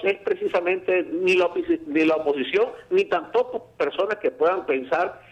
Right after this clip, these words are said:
eh, en que Chávez es la vía y el proceso y que piense, sino personas que no quieren que se sepa la verdad.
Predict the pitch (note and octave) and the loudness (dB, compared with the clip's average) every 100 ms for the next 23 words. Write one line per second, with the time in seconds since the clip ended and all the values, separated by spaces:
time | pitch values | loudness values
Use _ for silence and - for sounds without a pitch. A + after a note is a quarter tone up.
0 | - - D#3 C3+ C3 C3+ - C#3+ C3 - | -6 2 2 2 2 0 0 0 0 2
1 | B2+ B2 E3 F#3 F#3 D#3+ E3+ F3 D3+ A#2 | 0 2 0 2 0 2 2 4 4 2
2 | G3+ G3 E3 B2+ A#2+ B2 - A#2 E3+ F#3+ | 2 2 4 2 2 0 0 -2 0 0
3 | - C3+ A#2+ G3 F#3 E3+ F3 F3 E3+ G3 | -2 -4 -2 0 0 -2 -2 0 2 0
4 | B3 - - F#3 D#3+ G#3+ A3 G#3 D#3+ F3 | -2 -12 -2 -2 0 0 -2 0 -2 -2
5 | - G3 F3+ A#2+ A2 A2+ A2+ D3 C#3+ - | 0 2 2 0 -4 -6 -2 -2 -2 -4
6 | G2 G2 G2 A2+ | -4 -4 -2 0